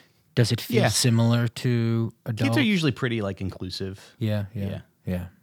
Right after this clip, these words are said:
Speaker 2: Yeah, they're
Speaker 1: Yeah, the little ones are, I've noticed.
Speaker 2: Yeah. I, that's why I try not to, like, hover or, like, get involved. I just go, like, "Oh, what's gonna happen here?"
Speaker 1: Yeah, yeah.
Speaker 2: I just watch them like I'm watching insects interact.
Speaker 1: Yeah.
Speaker 2: Yeah.
Speaker 1: That's why I like when you, at the dog park, seeing
Speaker 2: Yeah.
Speaker 1: dogs just, like, embrace each other. I'm like,
Speaker 2: Yeah.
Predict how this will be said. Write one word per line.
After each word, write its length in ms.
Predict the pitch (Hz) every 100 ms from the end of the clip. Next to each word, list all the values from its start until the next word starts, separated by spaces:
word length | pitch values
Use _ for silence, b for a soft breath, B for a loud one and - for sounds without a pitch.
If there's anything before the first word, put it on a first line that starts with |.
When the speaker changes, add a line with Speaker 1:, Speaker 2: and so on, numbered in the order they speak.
| _ _ _
Speaker 2:
Yeah, 220 | - 92 82 -
they're 160 | 98 95 -
Speaker 1:
Yeah, 180 | 120 113
the 80 | 110
little 240 | 127 143
ones 240 | 123 107 95
are, 240 | 95 92
I've 160 | 92 95
noticed. 260 | 95 87 85
Speaker 2:
Yeah. 140 | 80 82 _ - B B B
I, 120 | - 131
that's 240 | 127 131
why 80 | 156
I 40 |
try 180 | 135 131
not 100 | 123
to, 60 | 107
like, 100 | 90
hover 340 | 104 95 98
or, 60 | 92
like, 160 | 85
get 120 | 92
involved. 440 | 85 82 85 82 80
I 40 |
just 220 | 78 85
go, 140 | - 82
like, 200 | 80 -
"Oh, 120 | 107
what's 160 | 90 -
gonna 140 | 92
happen 280 | 87 87 87
here?" 260 | 87 82 -
Speaker 1:
Yeah, 180 | 101 82
yeah. 220 | - - - -
Speaker 2:
I 60 | 90
just 180 | - -
watch 300 | 87 82 -
them 80 | 80
like 160 | 80
I'm 100 | 80
watching 320 | 82 82 - 76
insects 680 | 85 85 78 76 - - -
interact. 180 | 104 170
Speaker 1:
Yeah. 220 | 156 135 139 - B 101
Speaker 2:
Yeah. 80 |
Speaker 1:
That's 140 | 117 165
why 60 |
I 20 | 151
like 180 | 139 -
when 280 | 135 127
you, 60 | 123
at 140 | - 117
the 80 | 110
dog 320 | 113 117 -
park, 300 | 110 101 98
seeing 260 | - 107
Speaker 2:
Yeah. 80 | 101
Speaker 1:
dogs 420 | 101 98 104 110
just, 240 | - 104 -
like, 160 | 101
embrace 480 | 107 95 90 95 -
each 160 | 117 -
other. 220 | 117 123
I'm 120 | 117
like, 120 | 101
Speaker 2:
Yeah. 140 | 98